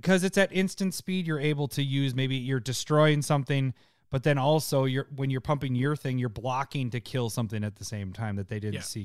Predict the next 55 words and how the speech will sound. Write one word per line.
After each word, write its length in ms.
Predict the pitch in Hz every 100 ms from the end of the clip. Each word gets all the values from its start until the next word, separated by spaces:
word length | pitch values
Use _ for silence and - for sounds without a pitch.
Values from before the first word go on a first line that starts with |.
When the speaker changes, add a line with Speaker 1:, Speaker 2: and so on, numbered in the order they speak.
| -
Speaker 2:
Or, 160 | 214 220
Speaker 1:
coming 100 | 185
Speaker 2:
or 80 | 190
Speaker 1:
up. 80 | 170
Speaker 2:
getting, 260 | 190 175 -
it's 140 | 196 233
a 40 |
combat 420 | - 208 165 123
trick. 360 | - 117 _ _ _ -
Speaker 1:
Yeah. 200 | 110 80
Speaker 2:
Along 580 | 160 156 151 151 160 165
with 220 | 156 147 147
removal, 680 | 139 131 135 131 160 175
which 220 | 147 147 160
is, 240 | 131 - _ _ _ _ -
it's 160 | 147
kind 360 | - - 160 180
of 120 | 165
a 80 | 160
mo-, 680 | 147 139 139 135 131 139 131
like, 320 | 147 131 - _ _ _ _ 160
it's 260 | 147 - _ _ _ _ _
two 140 | 294 247
things 220 | 240 175
are 40 |
happening 460 | 143 180 175 165 143
at 100 | 135
the 80 | 127
same 300 | - 135 123
time. 440 | 139 143 143 143 - _ _ _ _ _ -
I 140 | 165
like 260 | 165 147 147
this 140 | 151
kind 180 | - 151
of 60 | 143
card. 420 | 147 143 135 135 _ 143
Um, 400 | 135 135 131 - _ _
I'm 160 | 143 151
gonna 140 | 151
try 220 | - 156
and 100 | 143
fit 240 | - 156 147
it 140 | 143 -
into 540 | 139 139 - 147 143
my 200 | 135 127
Calamax 580 | - 127 143 165 170 -
deck 300 | 190 185 -
to 80 | 147
be 100 | 127
able 180 | 127 107
to 60 |
do 100 | 87
Speaker 1:
Mm-hmm. 240 | 110 131 127
Speaker 2:
two 600 | 117 160 175 196 202 208
and 300 | 156 135 123